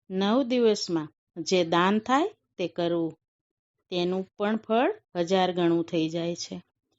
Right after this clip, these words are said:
કન્યાને ભોજન કરાવવું. આવી રીતે શ્રદ્ધાપૂર્વક નવરાત્રિનું વ્રત કરવાથી હું કાયમ પ્રસન્ન રહું છું અને રક્ષા કરું છું.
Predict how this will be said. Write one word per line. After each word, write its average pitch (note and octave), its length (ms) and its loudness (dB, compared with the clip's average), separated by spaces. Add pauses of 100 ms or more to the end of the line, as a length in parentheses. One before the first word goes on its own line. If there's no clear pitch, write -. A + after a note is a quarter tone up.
(220)
કન્યાને G#3 500 2
ભોજન G3+ 520 2
કરાવવું. E3 560 -4 (920)
આવી G3+ 300 2
રીતે A3+ 320 2
શ્રદ્ધાપૂર્વક G3+ 920 -2
નવરાત્રિનું F#3+ 800 -2
વ્રત G#3 300 2
કરવાથી A3 640 0 (340)
હું F#3+ 100 -6
કાયમ F#3+ 440 0 (120)
પ્રસન્ન F3 540 -4
રહું F3 280 -6
છું - 260 -14 (360)
અને B3+ 280 2
રક્ષા F#3 440 -2
કરું E3+ 360 -4
છું. - 300 -12